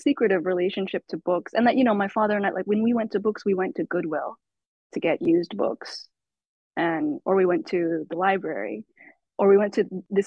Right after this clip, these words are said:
secondhand bookstore in Mountain View, which has since closed down, which was such a big warehouse. You know, we could just kind of get lost in it. But when we would go to, like, the indie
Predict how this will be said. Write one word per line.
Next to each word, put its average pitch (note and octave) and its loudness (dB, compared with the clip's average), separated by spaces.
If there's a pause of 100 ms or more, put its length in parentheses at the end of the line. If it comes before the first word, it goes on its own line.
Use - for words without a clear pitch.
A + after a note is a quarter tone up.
secondhand A3 -2
bookstore F#3+ -2
in F3+ 0
Mountain F3+ 0
View, E3 0
which D#3+ -6
has F3+ -8
since F3 0
closed E3 -2
down, D#3+ 0 (220)
which F3+ 0
was F#3 0
such - -2
a E3 -2
big G3 4 (120)
warehouse. E3+ 0 (500)
You F3 0
know, E3 2
we E3+ 2
could - -8
just - -6
kind F#3 2
of D#3+ 0
get E3+ 0
lost F3+ 0
in F3 2
it. - -6
But - 2
when G3+ 6
we F#3+ 6
would F3+ 4
go F#3 4
to, F3 -8
like, D#3 -6 (100)
the F3 -4 (220)
indie F3+ 4